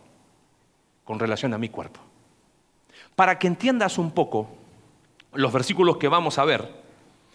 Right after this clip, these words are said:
de por qué Pablo habla de, y Pedro habla de, de, de cómo vestimos y del cuerpo, es que los recursos de Dios empiezan a transformar la perspectiva que tenemos de nuestros cuerpos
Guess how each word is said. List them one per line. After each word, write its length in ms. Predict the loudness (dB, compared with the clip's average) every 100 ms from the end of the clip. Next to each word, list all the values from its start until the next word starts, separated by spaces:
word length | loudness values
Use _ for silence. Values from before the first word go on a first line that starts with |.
| _ _ _ _
de 180 | -2 2
por 220 | 0 2
qué 140 | 0
Pablo 500 | 4 4 6 6 6
habla 340 | 6 4 2 2
de, 500 | 2 0 0 -6 -20 -20 -14 -6
y 120 | -2
Pedro 420 | 2 4 6 6
habla 260 | 4 4 2
de, 140 | 0
de, 320 | -2 -4 -4
de 360 | -4 -6 -4 0
cómo 220 | 2 2
vestimos 720 | -2 -4 -6 -2 0 0 0
y 60 | 0
del 180 | 0 0
cuerpo, 400 | 2 2 2 0
es 80 |
que 460 | 2 0 0 -8 -20 -20 0
los 180 | 4 6
recursos 580 | 4 6 4 6 4 4
de 100 | 4
Dios 280 | 6 4 4
empiezan 460 | 2 2 2 2
a 80 | 2
transformar 580 | 4 2 4 2 4 4
la 120 | 4
perspectiva 600 | 4 2 0 2 4 4
que 100 | 4
tenemos 400 | 0 2 2 2
de 80 | 2
nuestros 360 | 0 0 -2
cuerpos 500 | 0 4 4 4 0